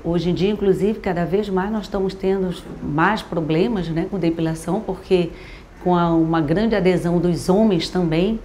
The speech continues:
a essa prática, nós estamos, problemas que antes tínhamos mais com as mulheres, estamos tendo também agora com os homens. Então, nós temos depilação a laser, que dependendo do tipo, por exemplo, uma pele clara, pelo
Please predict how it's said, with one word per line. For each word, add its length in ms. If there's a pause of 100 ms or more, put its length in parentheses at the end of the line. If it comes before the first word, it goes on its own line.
a 120
essa 460 (340)
prática, 600 (360)
nós 180
estamos, 480
problemas 520
que 140
antes 200
tínhamos 360
mais 260
com 100
as 80
mulheres, 400
estamos 320
tendo 280
também 340
agora 340
com 160
os 140
homens. 420 (720)
Então, 460
nós 180
temos 280
depilação 800 (120)
a 60
laser, 580 (520)
que 420
dependendo 600
do 180
tipo, 460
por 160
exemplo, 340
uma 140
pele 360 (140)
clara, 600 (420)
pelo 420